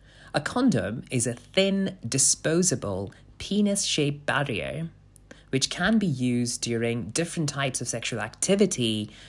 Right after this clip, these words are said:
in order to reduce the risk of unwanted pregnancy and sexually transmitted infections.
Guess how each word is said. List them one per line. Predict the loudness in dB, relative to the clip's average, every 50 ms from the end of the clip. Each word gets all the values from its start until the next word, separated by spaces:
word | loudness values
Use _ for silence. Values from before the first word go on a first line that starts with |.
| -12 -6 -2
in | -2 -2 -2 -2 0
order | 2 4 4 4 4 2 2 0 0 -2 -2
to | -2 -2 0 0
reduce | 0 0 -2 -2 -2 0 2 4 4 2 2 0
the | 0 0 0
risk | 0 0 0 0 0 0 0 0
of | -2 -2 -2 -2 -4 -8 -8 -4
unwanted | -4 -2 -2 -2 -2 -2 -2 -4 -4 -2 -2 0 -2 -2 -4 -8 -14 -16 -12
pregnancy | -4 0 0 2 4 4 2 2 2 0 0 0 -2 -2 -2 -4 -6 -8 -14 -20 -20 -20 -20 -4 2 2
and | 4 4 4 2 0 0 -2 -2 -4 -8 -10 -8
sexually | -6 -4 -2 -2 -2 -2 -4 -4 -2 -2 -4 -4
transmitted | -4 -4 -6 -6 -4 -4 -4 -4 -4 -4 -4 -4 -4 -4 -6 -6 -6
infections. | -8 -8 -6 -4 -4 -4 -4 -4 -6 -6 -6 -10 -10 -10 -10 -10